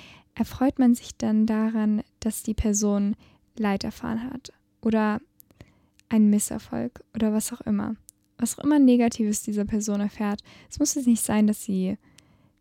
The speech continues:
keine Ahnung, sich das Bein bricht. Aber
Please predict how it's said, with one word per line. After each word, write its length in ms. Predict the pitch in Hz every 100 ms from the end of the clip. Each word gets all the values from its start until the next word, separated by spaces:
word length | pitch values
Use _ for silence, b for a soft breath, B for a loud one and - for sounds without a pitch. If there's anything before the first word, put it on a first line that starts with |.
| _ -
keine 220 | - 196
Ahnung, 260 | 190 196
sich 140 | 208 -
das 160 | - -
Bein 240 | 208 214
bricht. 460 | - - - - - _ -
Aber 380 | 220 214 220